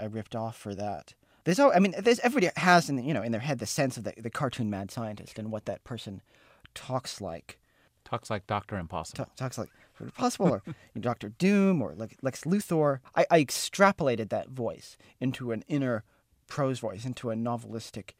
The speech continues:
Speaker 1: environment. Notes from Underground, I think, was my, was, was my first confrontation with a, with a voice that sound, sounded like that voice. I try not to, to cite Dostoevsky in an interview because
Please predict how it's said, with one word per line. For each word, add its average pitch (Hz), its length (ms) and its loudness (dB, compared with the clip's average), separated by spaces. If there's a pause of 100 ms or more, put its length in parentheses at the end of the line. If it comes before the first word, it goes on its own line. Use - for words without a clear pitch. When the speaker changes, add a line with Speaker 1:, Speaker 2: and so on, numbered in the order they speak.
(300)
Speaker 1:
environment. 107 800 -6 (560)
Notes 196 220 2
from 151 120 0
Underground, 110 640 -4
I 117 80 -10
think, 113 220 -8
was 110 140 -10
my, 107 260 -2
was, 117 300 -12
was 120 140 -10
my 110 80 -6
first - 260 -12
confrontation 120 720 -8
with 98 120 -8
a, 90 100 -14
with 117 180 -8
a 110 40 -6
voice 110 220 -4
that - 140 -18
sound, 113 340 -8 (140)
sounded 117 400 -6
like 95 200 -8
that 90 220 -12
voice. 101 500 -14 (640)
I - 60 -2
try 185 200 4
not 135 180 2
to, 120 120 -12 (320)
to 113 100 -10
cite 131 260 -4 (640)
Dostoevsky 104 560 -6
in 95 80 -8
an 87 100 -10
interview 98 340 -8
because 98 240 -12